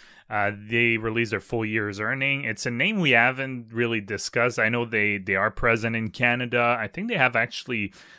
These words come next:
I looked at them a while back. I think they have pretty good trading fees too, if I remember. Um, have you ever looked at them, uh, just as a platform?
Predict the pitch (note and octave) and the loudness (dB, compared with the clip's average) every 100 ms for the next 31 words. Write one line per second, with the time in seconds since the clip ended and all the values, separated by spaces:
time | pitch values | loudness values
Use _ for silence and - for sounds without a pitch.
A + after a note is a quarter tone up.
0 | - A#2 B2+ F3 D3 A#2+ A2+ G#2 G2 G#2 | -6 -2 -2 0 0 0 0 -2 0 2
1 | G#2+ F#2+ G2+ A2 A2 G#2+ A2+ F4 F4+ B3+ | 2 0 -2 -2 -2 -4 -6 -10 -4 -2
2 | C3+ _ - F3 D3+ C#3+ A2+ C3 B2+ - | -2 _ -8 -4 -2 -4 -2 0 0 -2
3 | A#2+ D3 B2 F#2+ - A2+ G2 - - B2 | -2 -2 -2 -4 -6 -6 -6 -8 -6 -6
4 | G2+ - G2 F#2 F#2 G2 G2 F#2 F2 F#2+ | -4 -4 -4 -4 -6 -6 -8 -8 -8 -8
5 | F#2+ F2+ F2+ F#2+ B2+ F#3 A3+ G3 F#3 G3 | -8 -8 -10 -8 -6 -4 -6 -6 -6 -4
6 | F#3+ F3+ F3+ F3 C#3+ B2 C#3 B2+ A#2+ G#2+ | -4 -4 -2 -2 -2 0 2 2 2 2
7 | G2+ - A2+ C3 - D3+ D#3+ | -4 -2 -2 -4 -10 -12 -10